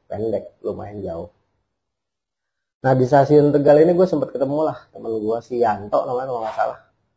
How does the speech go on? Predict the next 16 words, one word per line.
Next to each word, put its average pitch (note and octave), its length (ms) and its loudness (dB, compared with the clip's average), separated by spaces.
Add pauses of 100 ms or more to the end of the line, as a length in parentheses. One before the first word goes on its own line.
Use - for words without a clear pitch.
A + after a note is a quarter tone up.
(120)
Terus - 160 -4
siapa, C3+ 160 -2
gue G#2+ 80 -2
lupa B2+ 240 -4
namanya A2 400 -6
ya. - 40 -20 (680)
Setelah C#3+ 160 2
ngobrol-ngobrol, C#3+ 560 6
kita F3+ 240 4
langsung E3+ 480 0
bergerak C#3 480 0
tuh, C3 80 -20 (240)
menuju A#2 400 -2
ke C#3+ 160 4 (880)
Jalan A2+ 320 0
Raya A#2 320 4